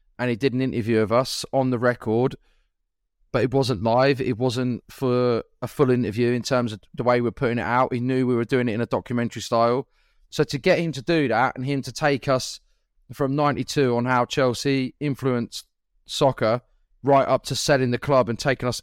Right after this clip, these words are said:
inside the deal to sell Chelsea to Roman Abramovich was just incredible. And we, we both, when he left, we were both gobsmacked, and we just said, you know, we feel like we've just been,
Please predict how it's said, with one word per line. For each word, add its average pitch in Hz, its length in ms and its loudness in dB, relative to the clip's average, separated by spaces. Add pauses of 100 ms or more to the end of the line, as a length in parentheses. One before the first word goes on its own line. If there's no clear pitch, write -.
inside 131 500 0
the 113 80 -6
deal 123 440 0 (420)
to - 100 -6
sell 135 280 4
Chelsea 127 420 2
to 123 120 -2
Roman 123 280 2
Abramovich 107 600 -2
was 113 120 -4
just - 340 -4 (440)
incredible. 117 520 0
And 110 80 -2
we, 127 300 0 (320)
we 127 100 0
both, 139 480 2 (480)
when 135 160 0
he 131 120 -2
left, 143 280 2
we 127 80 0
were 123 80 2
both 127 240 0
gobsmacked, 123 540 -2
and 117 100 -4
we 120 120 -2
just 120 180 -6
said, 131 240 0
you 107 60 -4
know, 110 180 -2 (1400)
we 123 160 -2
feel 139 300 2
like 127 240 4
we've 127 120 0
just 117 180 -4
been, 123 280 -2